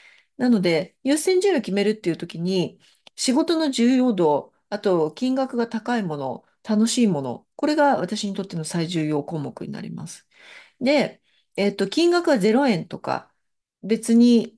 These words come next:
あの、楽しいからやるっていうものも入れていきます。で、その時にはほぼ趣味の領域になるので、稼げない分のものにお金をつ-、お金じゃない、時間を使うことになるから、他のお金で稼げる部門でお金を稼ぐように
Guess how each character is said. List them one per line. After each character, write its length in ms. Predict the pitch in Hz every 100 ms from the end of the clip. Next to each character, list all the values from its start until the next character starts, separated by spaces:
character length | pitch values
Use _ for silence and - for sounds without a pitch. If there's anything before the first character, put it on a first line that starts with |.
| _
あ 120 | 180
の、 280 | 180 170 170 -
楽 200 | 311 349
し 100 | 415
い 140 | 392
か 120 | 202
ら 60 | 175
や 180 | 147 156
る 80 |
っ 20 | 170
て 200 | - 156
い 40 |
う 60 | 156
も 120 | 156
の 100 | 156
も 280 | 202 190 -
入 80 | 180
れ 100 | 175
て 120 | 165
い 60 | -
き 100 | 165
ま 120 | 156
す。 220 | - - - - _
で、 80 | 254
そ 140 | 349
の 140 | 370 415
時 220 | 427 233
に 100 | 165
は 280 | 147 151 -
ほ 80 | -
ぼ 80 | 214
趣 200 | 196 233
味 100 | 214
の 120 | 151
領 180 | 151 -
域 320 | - - - _ _ _
に 120 | 180
な 100 | 180
る 100 | 160
の 120 | -
で、 240 | - 151 - - _
稼 280 | - 294 339
げ 100 | 349
な 140 | 294
い 60 | 240
分 260 | 202 214
の 300 | 214 233 180 - - _ -
も 120 | 208
の 80 | 202
に 220 | 214 240
お 80 | 202
金 260 | 190 202 208
を 100 | 196
つ-、 200 | 196 - _ -
お 100 | 175
金 220 | 208 185
じ 80 | 180
ゃ 40 |
な 80 | 139
い、 60 | 156
時 120 | 180
間 180 | 233 226
を 60 |
使 220 | 220 - 226
う 60 |
こ 100 | 220
と 80 | 196
に 80 | 156
な 100 | 156
る 80 | 160
か 120 | -
ら、 260 | 190 185 - - _
他 240 | - 190 233
の 260 | 277 247
お 60 | 185
金 220 | 220 226
で 80 | 277
稼 280 | 262 233 233
げ 60 | 208
る 80 | 175
部 120 | 165
門 180 | 143 160
で 80 |
お 80 | 196
金 220 | 180 165
を 60 | 156
稼 260 | 180 170 151
ぐ 100 | 143
よ 140 | 143
う 40 |
に 340 | 185 226 208